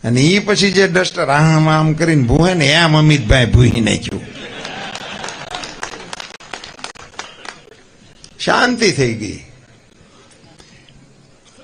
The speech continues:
પણ મિત્રો, મારે તમને બે ત્રણ બાબતો એવી કહેવી છે કે જે આઝાદી પછી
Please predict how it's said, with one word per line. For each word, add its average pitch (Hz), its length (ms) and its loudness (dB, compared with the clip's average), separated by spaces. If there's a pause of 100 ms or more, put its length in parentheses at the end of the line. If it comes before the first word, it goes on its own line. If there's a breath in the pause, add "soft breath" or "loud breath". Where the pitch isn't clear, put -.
પણ 127 120 2
મિત્રો, 139 360 4
મારે 147 320 2
તમને 147 520 4
બે 131 360 2
ત્રણ 147 240 0
બાબતો 135 480 2
એવી 127 320 4
કહેવી 101 360 -6
છે - 200 -12 (2500)
કે 127 100 2
જે 135 160 4
આઝાદી 147 520 2
પછી 156 680 0